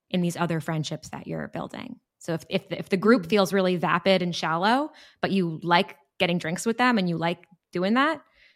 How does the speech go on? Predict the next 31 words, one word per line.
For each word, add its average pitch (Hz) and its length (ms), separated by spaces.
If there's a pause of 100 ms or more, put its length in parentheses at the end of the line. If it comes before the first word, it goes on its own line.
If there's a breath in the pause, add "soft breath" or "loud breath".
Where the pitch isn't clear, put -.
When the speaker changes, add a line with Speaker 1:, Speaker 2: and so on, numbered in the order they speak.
(380 soft breath)
Speaker 1:
maybe 185 380
you 175 140
need 170 220
to, 160 480 (380)
like, - 160 (100)
now 190 220
you 190 160
know 180 160
what 151 220
type 180 240
of 165 100
friend 160 640
is 156 140
missing 185 400
in 165 80
your 160 140
life - 420 (580)
and 180 100
you 170 80
can 165 140
try 170 180
to 165 80
look 170 220
for - 80
them. - 260 (400)
Speaker 2:
Well, 180 100
Hayes, 196 200
thank 196 280
you 220 60
so 196 180
much. 170 540